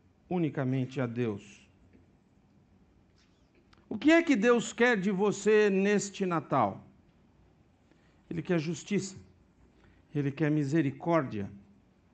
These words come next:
ele quer humildade.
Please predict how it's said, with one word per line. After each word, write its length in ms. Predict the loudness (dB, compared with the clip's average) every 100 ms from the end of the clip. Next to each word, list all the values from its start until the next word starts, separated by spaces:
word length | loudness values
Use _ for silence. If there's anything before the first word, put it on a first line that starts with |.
| _ _ _ -2
ele 160 | 0
quer 460 | 2 2 0 -2 -8 -20 _ _ _ -2
humildade. 840 | 0 2 2 2 0 0 -4 -16